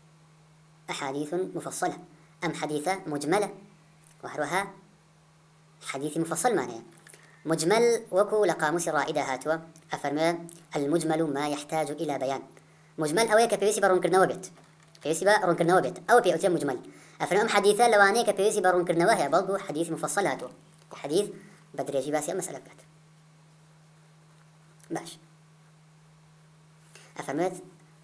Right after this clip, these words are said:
حەدیث و ئاەتی مفەسەل هاتووە کە باسی ئەوە کەن عەمەل لە ئیمان. لكن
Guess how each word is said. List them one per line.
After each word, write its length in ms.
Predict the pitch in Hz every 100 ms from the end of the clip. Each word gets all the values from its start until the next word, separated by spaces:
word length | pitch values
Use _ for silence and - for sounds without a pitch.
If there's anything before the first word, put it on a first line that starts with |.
| _
حەدیث 280 | - 135 160
و 40 | 160
ئاەتی 260 | 151 147 160
مفەسەل 300 | 160 165 139
هاتووە 260 | 131 143 139 - - - - - -
کە 120 | 135 131 135 -
باسی 280 | 143 143 135
ئەوە 140 | 135 131
کەن 180 | 131 143 147 - - _ -
عەمەل 220 | 135 131 131
لە 60 | 135
ئیمان. 280 | 139 135 - - _ _ _ _ _ _ _ - - _ _ 165
لكن 640 | 147 147 - 170 165